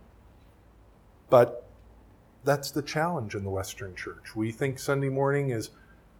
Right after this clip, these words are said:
the do-all, end-all, be-all, especially if we were a smaller congregation, and we disappear the rest of the week. The challenge that the earliest church had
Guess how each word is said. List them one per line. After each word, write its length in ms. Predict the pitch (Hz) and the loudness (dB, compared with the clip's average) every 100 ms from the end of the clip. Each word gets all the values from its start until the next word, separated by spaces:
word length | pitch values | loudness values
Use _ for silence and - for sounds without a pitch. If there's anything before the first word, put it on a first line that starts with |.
| - - - - | -20 -20 -14 -8
the 80 | |
do-all, 420 | 107 127 143 127 131 | -2 4 6 8 6
end-all, 300 | 135 120 107 | 4 4 4
be-all, 680 | 135 196 110 104 151 - - - - - - - - - | 4 4 4 4 0 -4 -20 -20 -20 -20 -20 -20 -20 -20
especially 400 | - 147 143 131 | -2 2 2 2
if 100 | 110 | 0
we 80 | 113 | 0
were 80 | 98 | -4
a 40 | |
smaller 480 | 95 - 123 123 123 | -4 0 2 4 0
congregation, 800 | 110 113 98 95 92 85 - 135 160 - - - - - - - - - | -4 -10 -10 -10 -10 -12 -12 -16 -18 -20 -20 -20 -20 -20 -20 -20 -20 -8
and 460 | 113 110 110 110 110 - - - - - - - - - | -2 -2 -2 -4 -8 -14 -20 -20 -20 -20 -20 -20 -20 -10
we 100 | 117 | -6
disappear 680 | 107 127 - 131 - 160 160 | -2 -2 -2 -4 0 2 2
the 80 | 110 | 0
rest 300 | 90 - - | -2 -6 -12
of 80 | |
the 60 | 85 | -12
week. 320 | 78 73 - - - - - - - - - - | -12 -12 -18 -20 -20 -20 -20 -20 -20 -20 -20 -16
The 60 | 107 | -10
challenge 800 | - 151 165 185 147 135 156 - - - - - - - | 2 8 12 12 12 6 0 -6 -12 -20 -20 -20 -20 -2
that 140 | 135 131 | 0 0
the 120 | 127 | 2
earliest 640 | 135 156 185 160 135 - | 10 12 12 10 6 2
church 380 | - 135 123 - | 0 2 2 0
had 380 | 127 117 120 | 2 4 4